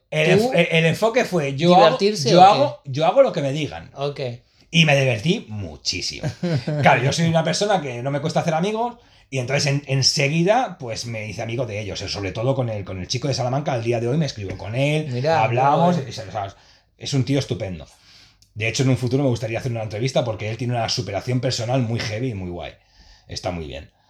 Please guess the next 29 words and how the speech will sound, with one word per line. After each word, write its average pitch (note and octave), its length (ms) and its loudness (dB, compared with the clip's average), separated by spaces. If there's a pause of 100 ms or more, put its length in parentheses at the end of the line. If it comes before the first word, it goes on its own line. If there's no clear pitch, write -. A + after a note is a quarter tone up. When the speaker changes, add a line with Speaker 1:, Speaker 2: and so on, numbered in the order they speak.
(360)
Speaker 1:
A A#2 120 0
pesar A#2 320 0
de C#3+ 100 -2
que A#2 100 -6
no A2+ 100 -6
ganó A#2+ 200 -2
Fama A#2+ 300 -2
tres D3+ 480 0
y C3 60 -2
que A#2+ 100 -6
la F#2+ 80 -8
gente A#2 240 -4
le A2 160 -6
criticó A2+ 680 0
y, C3 140 0
y A2 180 -4
aguantó G#2+ 320 -4
un A#2+ 60 -2
montón A2+ 260 -2
de - 80 8
Speaker 2:
<coughs> - 180 2
Speaker 1:
críticas, E3+ 600 2 (260)
porque F#2 200 -12
además A2 180 -6
el G#2+ 100 -8
tío C#3 200 -2
es F#2+ 80 -8
muy A#2 200 2
guapo, D3+ 520 2